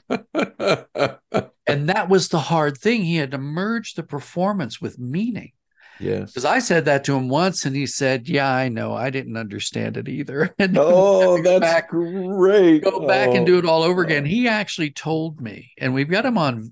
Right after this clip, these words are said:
Speaker 2: camera saying it, he said this was the hardest work he, up to that point, had ever done.
Speaker 1: Wow.
Speaker 2: And I said, "Andy, you crawled around on all fours as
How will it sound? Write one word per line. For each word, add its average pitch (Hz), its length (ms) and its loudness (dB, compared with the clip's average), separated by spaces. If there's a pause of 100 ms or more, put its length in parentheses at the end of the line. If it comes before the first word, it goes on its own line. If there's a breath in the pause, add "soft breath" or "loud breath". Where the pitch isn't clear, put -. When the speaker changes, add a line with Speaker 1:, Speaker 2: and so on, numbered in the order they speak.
(120)
Speaker 2:
camera 135 480 -6
saying 123 460 -6
it, - 180 -16 (760 soft breath)
he 175 220 0
said 139 400 -2
this 147 220 -4
was 190 120 -8
the 117 100 -8
hardest 139 520 -6
work 110 280 -8
he, 120 220 -8
up 113 200 -10
to 120 100 -10
that 117 220 -6
point, 110 260 -10
had 123 120 -6
ever 107 220 -8
done. 165 500 -8 (480)
Speaker 1:
Wow. - 340 -8 (120)
Speaker 2:
And 143 100 -6
I 165 100 -2
said, 175 240 -2
"Andy, 196 320 -2
you 156 240 -6
crawled 175 440 -6
around 147 400 -6
on 110 260 -8
all 147 280 -4
fours 151 580 -6
as 95 260 -10